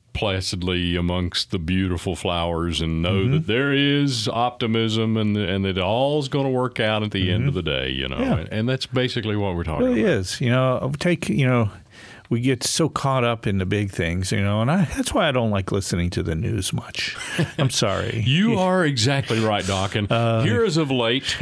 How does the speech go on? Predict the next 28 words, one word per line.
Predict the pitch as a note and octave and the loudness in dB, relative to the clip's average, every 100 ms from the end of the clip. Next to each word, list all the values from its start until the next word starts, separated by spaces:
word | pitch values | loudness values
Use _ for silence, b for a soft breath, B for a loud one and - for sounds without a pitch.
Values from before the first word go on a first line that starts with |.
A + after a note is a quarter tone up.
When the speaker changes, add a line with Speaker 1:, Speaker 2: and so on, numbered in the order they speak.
| A#2+ | -2
Speaker 2:
<laughs> | - | 0
Speaker 1:
I | A#2+ D#3+ | 0 2
have | D#3+ D3 | 0 0
learned | D#3 G#3+ G#3+ | 0 2 4
your | F#3 E3+ | 2 2
lesson. | D#3 B2 - - D#3 C3+ | 2 2 2 2 2 2
<laughs> | A2+ - C3+ - A#3 - | 0 0 -2 -2 -2 -2
And, | - - - D#3+ - - A#3+ E3 F3+ | 0 -2 0 0 0 0 0 2 2
Speaker 2:
Yeah. | F#3 F3 | 2 4
Speaker 1:
and | F#3 | 4
you | B3+ | 2
hadn't | B3 G3 | 2 2
talked | G#3+ G#3+ | 0 0
to | G#3+ | 0
me | F#3 | 2
about | C#3 A#2+ A2+ | 2 2 2
this | A2+ - | 0 0
before. | A2+ - A2+ A2+ | -2 0 2 2
It's | A2+ | 0
just | - F#3+ F#3 | 0 0 0
a | |
decision | C3 - F3+ C#3 B2+ | 0 2 2 2 2
that | A#2+ | 2
I've | F#3 G3 | 2 4
made | F3 F3+ B2+ | 4 4 2
in | A#2+ | 2
the | A2+ | 2
last | A#2+ B2 A#2+ - | 2 2 0 -4